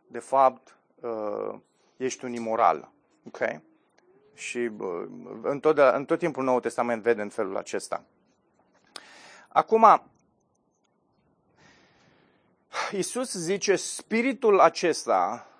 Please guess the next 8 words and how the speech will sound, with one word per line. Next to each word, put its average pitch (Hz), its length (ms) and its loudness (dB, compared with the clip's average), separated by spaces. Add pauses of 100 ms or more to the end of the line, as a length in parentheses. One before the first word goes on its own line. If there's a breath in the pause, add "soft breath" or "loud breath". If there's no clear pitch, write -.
(1600 soft breath)
este, 156 760 0 (200)
este 151 320 -2
ceea 190 260 6
ce 185 140 0
au, 165 200 4
nicolaiții 156 640 2
au 135 100 4
copiat. 117 680 -4